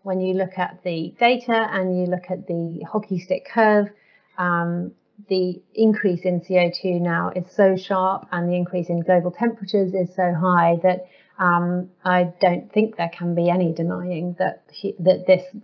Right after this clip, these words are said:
climate change that we're facing now is man-made,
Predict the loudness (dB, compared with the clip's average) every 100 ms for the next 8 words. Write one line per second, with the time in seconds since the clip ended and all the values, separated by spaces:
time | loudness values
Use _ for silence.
0 | -6 -2 -2 -2 -4 -2 -2 -2 -2 -4
1 | -2 -2 -2 -4 -2 -2 -2 -2 -2 -2
2 | -2 -4